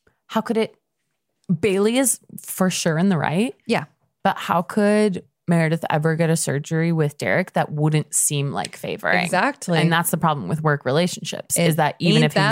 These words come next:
Speaker 2: that the
Speaker 1: not
Speaker 2: truth.
Speaker 1: favoring and favoring, and even if it is, like, her time to be in neuro or whatever,
Speaker 2: Yeah.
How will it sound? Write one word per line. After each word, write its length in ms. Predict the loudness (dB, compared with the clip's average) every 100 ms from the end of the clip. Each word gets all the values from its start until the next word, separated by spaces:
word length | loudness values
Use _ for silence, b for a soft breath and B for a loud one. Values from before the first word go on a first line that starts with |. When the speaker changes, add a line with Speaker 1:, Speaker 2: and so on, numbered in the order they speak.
| 2
Speaker 2:
that 60 |
the 60 | 2
Speaker 1:
not 180 | 2 2
Speaker 2:
truth. 140 | 0
Speaker 1:
favoring 400 | 0 0 0 -2
and 140 | -4 -6 _ _ _ -4
favoring, 420 | -2 0 0 0
and 120 | -2
even 200 | -2 -2
if 100 | -2
it 100 | -2
is, 160 | -4 -2
like, 140 | -2 -2
her 200 | -4 -4
time 280 | -2 -2 -4
to 80 | -6
be 240 | -6 -6
in 320 | -2 0 2
neuro 420 | 2 2 2 0
or 140 | -2 -2
whatever, 520 | 0 0 0 0 -2 -2
Speaker 2:
Yeah. 220 | -4